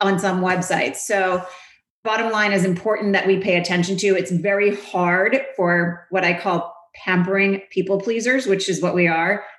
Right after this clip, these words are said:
to grasp this. So I'm gonna give you some easy ways to start to pay attention to that. So the tools that I'm gonna share really literally have helped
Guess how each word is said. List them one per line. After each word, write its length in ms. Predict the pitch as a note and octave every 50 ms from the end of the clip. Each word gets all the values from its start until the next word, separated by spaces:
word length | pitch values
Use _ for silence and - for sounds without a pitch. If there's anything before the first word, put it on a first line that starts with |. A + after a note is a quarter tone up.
| _
to 80 | - F#3+
grasp 480 | F3 F3 E3 E3+ E3 E3 E3+ - - - A3+
this. 360 | G3 A#3+ B3+ C#4+ D4 C#4+ -
So 140 | A3 G3+ G3
I'm 80 | G3
gonna 160 | G3 F#3+ F#3 F3
give 120 | F#3+ D#3+
you 60 | F3+
some 200 | F3 - F#3+ F3+ E3+
easy 300 | F#3+ G3 F#3 F3 F#3 F#3+
ways 320 | F3 E3+ F3+ F3 E3+ E3+ E3+
to 80 | -
start 340 | E3+ - - F#3 F3 D3+ - -
to 80 | F3+
pay 200 | E3+ F#3 E3 E3
attention 400 | E3 E3 F3+ E3+ E3 - E3 E3 E3
to 120 | - D#3
that. 280 | E3 F3 D#3 C3+ - - - - - - - - - - - - - -
So 100 | - B3+
the 80 | A3+
tools 300 | A#3 A#3 - D4+ D4 D4
that 100 | D4 D#4
I'm 60 | D#4+
gonna 180 | E4 E4+ E4 D#4
share 560 | D#4 - - G3+ F#3 F3+ F#3 F3+ F#3+ F#3+ - -
really 400 | F#3 F#3 A3 A#3 A#3 B3 A#3+ A#3
literally 480 | G3+ G#3 F#3+ G3+ G3+ G3+ G3 F#3+ G3+ F#3+
have 140 | F3 G3+ -
helped 320 | - G3 F3+ F3+ F3 -